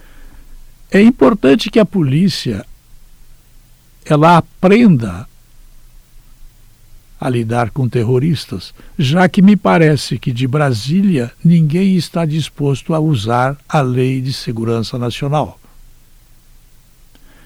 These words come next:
É importante também que os policiais sejam eles quaisquer policiais,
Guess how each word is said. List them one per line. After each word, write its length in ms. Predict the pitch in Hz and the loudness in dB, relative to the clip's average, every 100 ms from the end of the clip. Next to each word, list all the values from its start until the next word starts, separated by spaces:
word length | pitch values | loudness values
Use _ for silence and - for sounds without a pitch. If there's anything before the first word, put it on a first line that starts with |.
| - - - - - _ - | -20 -20 -20 -20 -20 _ -2
É 160 | 147 143 | 2 4
importante 840 | 143 151 156 147 - 143 131 - | 2 0 -2 -2 0 2 0 -2
também 460 | - 151 139 180 175 | -2 0 2 0 0
que 160 | - | -2
os 120 | 131 | -6
policiais 1160 | - 139 127 123 - 120 123 131 160 156 - - - _ _ - - - - - | -6 -6 -6 -6 -6 -2 0 0 -2 -6 -14 -20 -20 _ _ -20 -20 -20 -20 -20
sejam 640 | - - 196 202 208 185 | -18 -6 -2 0 0 0
eles 340 | 165 160 147 - | 0 -2 -4 -10
quaisquer 800 | - 190 170 139 - - 196 180 | -8 -4 -2 -4 -6 -4 0 -2
policiais, 1300 | - 160 147 160 - 131 123 117 101 - - - | -2 -2 -2 -4 -4 -4 -4 -6 -8 -12 -18 -20